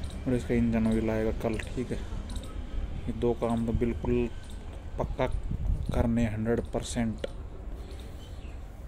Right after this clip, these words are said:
ये ज़रूरी है बहुत, क्योंकि इसकी जो एक दो पाइप जो है ना, जिसका rubber ring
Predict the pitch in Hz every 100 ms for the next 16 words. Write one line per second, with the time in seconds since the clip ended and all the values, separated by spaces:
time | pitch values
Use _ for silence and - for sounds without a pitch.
0 | - - 120 117 120 117 113 110 107 110
1 | 110 110 - - - - - 127 131 123
2 | - 127 127 127 123 131 127 - - -
3 | - - - - 123 127 123 123 123 120
4 | 113 127 127 123 120 - - - - -
5 | - - - - - - - - 123 -
6 | 123 123 127 127 127